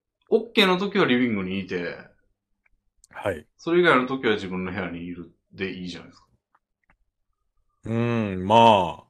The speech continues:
Speaker 1: うん。
Speaker 2: うん。子供がいなければそう
Speaker 1: そうね。
Speaker 2: できるけど。
Speaker 1: うん。
Speaker 2: いたらもう、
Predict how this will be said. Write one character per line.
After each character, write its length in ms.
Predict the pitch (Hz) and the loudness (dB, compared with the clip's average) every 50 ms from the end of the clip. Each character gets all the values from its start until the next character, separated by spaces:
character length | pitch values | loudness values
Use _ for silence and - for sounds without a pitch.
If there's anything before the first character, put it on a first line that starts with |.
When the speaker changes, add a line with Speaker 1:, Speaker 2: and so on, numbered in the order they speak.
| _ | _
Speaker 1:
う 80 | - 90 | -18 -18
ん。 160 | 82 82 - - _ _ _ _ _ _ _ _ _ _ _ _ _ _ _ - | -18 -18 -20 -20 _ _ _ _ _ _ _ _ _ _ _ _ _ _ _ -12
Speaker 2:
う 40 | 98 98 | -10 -8
ん。 560 | 98 98 95 92 87 82 80 78 85 101 117 _ _ _ _ _ _ _ _ _ _ _ _ _ | -6 -6 -6 -8 -8 -10 -12 -16 -18 -20 -20 _ _ _ _ _ _ _ _ _ _ _ _ _
子 240 | - - - 117 107 | -20 -10 -6 -2 0
供 260 | 117 120 120 120 117 | 0 2 4 4 6
が 100 | 117 110 | 6 4
い 100 | 113 120 | 6 4
な 120 | 131 127 | 4 2
け 100 | 123 - 104 | 2 2 -2
れ 100 | 90 82 | -2 -2
ば 160 | 82 82 82 | -4 -8 -8
そ 400 | - - - 90 85 82 - - | -10 -10 -8 -8 -8 -10 -12 -18
う 0 | _ _ _ _ _ _ _ _ _ _ | _ _ _ _ _ _ _ _ _ _
Speaker 1:
そ 140 | - - - | -20 -16 -14
う 60 | - | -12
ね。 80 | 90 | -12
Speaker 2:
で 60 | 85 85 | -10 -10
き 100 | 92 85 | -10 -12
る 260 | 87 85 - - _ - | -12 -14 -16 -18 _ -20
け 120 | - - | -20 -20
ど。 220 | 80 - - - - _ _ _ | -18 -18 -20 -20 -20 _ _ _
Speaker 1:
う 80 | - 87 | -16 -16
ん。 260 | 85 82 80 80 85 - _ _ _ _ _ _ _ _ _ _ _ _ _ _ _ _ _ _ _ _ _ _ _ _ _ _ _ _ _ _ _ _ _ _ _ _ _ _ _ - | -14 -14 -16 -18 -20 -20 _ _ _ _ _ _ _ _ _ _ _ _ _ _ _ _ _ _ _ _ _ _ _ _ _ _ _ _ _ _ _ _ _ _ _ _ _ _ _ -10
Speaker 2:
い 140 | 113 107 | -8 0
た 140 | - 143 131 | 4 6 6
ら 100 | 110 98 92 | 6 4 2
も 400 | 95 92 90 82 76 73 - | 0 -4 -4 -4 -6 -10 -16
う、 20 | _ | _